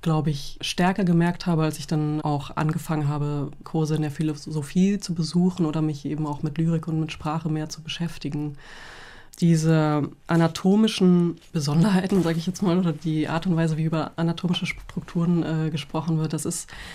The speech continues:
ja durchaus auch etwas, äh, was bekannt ist, also dass da bestimmte Auslassungen sind, also dass dieses Modell der Klitoris noch nicht so lange im Umlauf ist. Ich hab das selber in meinem Studium, das ist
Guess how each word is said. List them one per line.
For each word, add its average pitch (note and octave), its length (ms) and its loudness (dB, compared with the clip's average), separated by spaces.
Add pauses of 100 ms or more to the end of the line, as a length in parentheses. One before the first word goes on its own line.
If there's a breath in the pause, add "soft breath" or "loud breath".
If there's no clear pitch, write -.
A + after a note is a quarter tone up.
(140 loud breath)
ja D#3+ 100 0
durchaus F3 340 2
auch C#3 100 -2
etwas, C#3+ 520 -4
äh, D3+ 140 -6
was C#3+ 140 -6
bekannt E3 480 0
ist, C#3+ 280 -4
also C#3+ 240 -2
dass C#3+ 260 -6
da D3 340 -2
bestimmte C#3+ 400 -6
Auslassungen C#3 580 -4
sind, D3 120 -4
also C#3+ 180 -2
dass C#3+ 280 -4 (720 loud breath)
dieses C#3+ 500 -2
Modell D3+ 640 0
der D3 160 -2
Klitoris D#3 680 -2
noch D3+ 120 -2
nicht D3 160 -2
so D3+ 120 -4
lange D3 400 0
im D3 120 0
Umlauf C#3+ 520 -2
ist. C#3+ 200 -6
Ich D3 140 -8
hab C#3+ 80 -4 (160)
das C#3+ 180 -4
selber D3+ 260 0
in D3+ 60 0
meinem D3 200 0
Studium, D#3+ 440 0
das C#3 160 -4
ist D3 280 -8